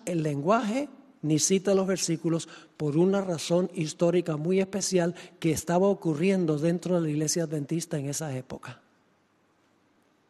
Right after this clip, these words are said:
No cita los versículos ni usa las frases, pero por el contenido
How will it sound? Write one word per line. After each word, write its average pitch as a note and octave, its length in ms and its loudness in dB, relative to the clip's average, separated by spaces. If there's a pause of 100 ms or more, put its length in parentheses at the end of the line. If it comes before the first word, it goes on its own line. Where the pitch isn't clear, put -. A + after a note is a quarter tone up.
(1800)
No A3 320 8
cita D#4+ 920 2
los F3+ 140 2
versículos B3+ 760 0 (120)
ni F#3+ 220 4
usa A#3 240 2
las A#3+ 180 -2
frases, G3+ 460 0 (580)
pero F#3+ 240 6
por F3 300 2
el E3+ 160 4
contenido F#3 1160 4